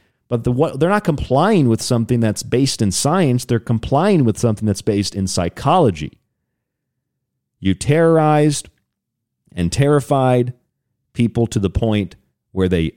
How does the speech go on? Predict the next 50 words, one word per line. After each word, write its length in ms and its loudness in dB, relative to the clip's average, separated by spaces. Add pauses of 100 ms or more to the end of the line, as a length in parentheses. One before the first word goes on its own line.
acquiesce 800 0 (420)
and 140 -4
they 80 0
do 180 -2
what 200 0
you 80 0
tell 240 -2
them 260 -4 (440)
to 100 -2
do. 260 0 (880)
And 160 0
when 140 2
they 100 2
stop 640 -2
doing 240 0
what 100 -4
you 80 -6
tell 220 -2
them 160 -4
to 80 -2
do, 340 -2 (540)
you 220 -4
publish 440 -2
papers 460 -2
like 220 0 (280)
the 140 -2
S 120 0
P 160 0
I 140 2
dash 280 0
B 200 0
did, 320 -4 (160)
trying 240 0
to 60 0
figure 320 0
out, 100 -2
well, 160 2
why 240 0
are 120 2
people 640 -2
not 460 -2
adhering 480 2
to 120 0
this? 340 -10 (360)
And 120 -2
how 180 0
can 140 0
we 100 2
get 180 -2
people 440 0